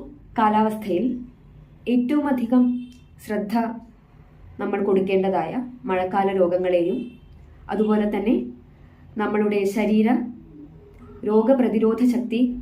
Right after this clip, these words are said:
കൂട്ടുന്നതിനുള്ള മാർഗങ്ങളെക്കുറിച്ചുമാണ്. ഒരു തീക്ഷ്ണമായ വേനൽക്കാലമാണ്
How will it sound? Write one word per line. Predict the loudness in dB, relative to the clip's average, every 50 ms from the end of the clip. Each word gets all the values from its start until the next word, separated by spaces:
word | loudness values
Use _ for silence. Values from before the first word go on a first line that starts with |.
| -12 -16 -18 -20 -8
കൂട്ടുന്നതിനുള്ള | -6 -4 -2 -2 0 -2 0 0 2 2 2 2 2 0 -4 -4 -8 -14 -20 -20 _ -20 -8 -4
മാർഗങ്ങളെക്കുറിച്ചുമാണ്. | -2 -2 0 0 -2 0 2 2 0 0 0 -4 -6 -6 -8 -6 -6 -4 -4 -4 -6 -8 -10 -18 -20 -20 -20 -20 -20 -20 -20 -20 -20 -20 -20 _ _ -20 -20 -20 -20 -20 -20 -20 -20 -20 -20 -20 -20 -20 -20 -20 -20 -20 -20 -20 -18 -20 -20 -20 -20 -20 -20 -20 -20 -20 -20 -20 -8 0 2
ഒരു | 4 4 4 2 2 0 4 4
തീക്ഷ്ണമായ | 4 6 6 2 0 2 4 4 4 4 4 2 4 6
വേനൽക്കാലമാണ് | 6 6 4 4 2 0 2 2 2 2 2 2 0 -2 -2 -4 -8